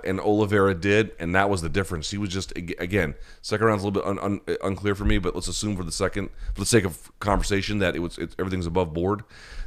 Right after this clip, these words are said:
Then, you know, I mean, what can you say? Like, Oliveira just performed as well as he needed to in the moments that he was required to do so.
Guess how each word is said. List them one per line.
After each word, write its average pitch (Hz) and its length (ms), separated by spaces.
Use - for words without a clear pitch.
Then, 98 240
you 131 80
know, 92 260
I 90 60
mean, 98 160
what 101 100
can 104 140
you 90 80
say? 107 280
Like, 80 200
Oliveira 92 440
just 80 300
performed 90 720
as 82 180
well 87 220
as 87 120
he 90 100
needed 92 300
to 82 120
in 78 80
the 80 60
moments 85 340
that - 220
he 85 80
was 82 180
required 82 440
to 85 80
do 92 140
so. 71 360